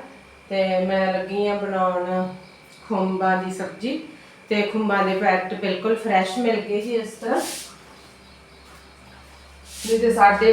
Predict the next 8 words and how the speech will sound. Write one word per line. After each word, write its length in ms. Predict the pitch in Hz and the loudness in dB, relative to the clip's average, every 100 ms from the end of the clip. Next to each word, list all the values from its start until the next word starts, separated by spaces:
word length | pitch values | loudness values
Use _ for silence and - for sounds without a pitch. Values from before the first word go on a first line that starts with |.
| 214 | 6
ਫਰੈਸ਼ 320 | 196 196 196 226 | 6 4 4 0
ਚੀਜ਼ 280 | 240 220 190 196 | 2 2 2 0
ਬਿਲਕੁਲ 380 | 196 190 240 | 0 2 4
ਨਹੀਂ 140 | 254 254 | 4 4
ਮਿਲਦੀ 400 | 226 220 226 240 | 2 0 0 2
ਹੈਗੀ। 300 | 254 - - - - - - - - 226 - - - - - - - - - - - - - - - - - - - - - - - - - - - - - | 0 -2 -8 -12 -16 -16 -16 -16 -14 -16 -16 -20 -20 -20 -20 -20 -20 -20 -20 -20 -20 -20 -20 -6 2 2 2 -2 -8 -18 -20 -20 -20 -20 -20 -20 -20 -20 -6
ਫਰੈਸ਼ 400 | 220 208 202 - | 2 2 2 -2
ਪੀਸ 300 | 254 233 - | 0 0 0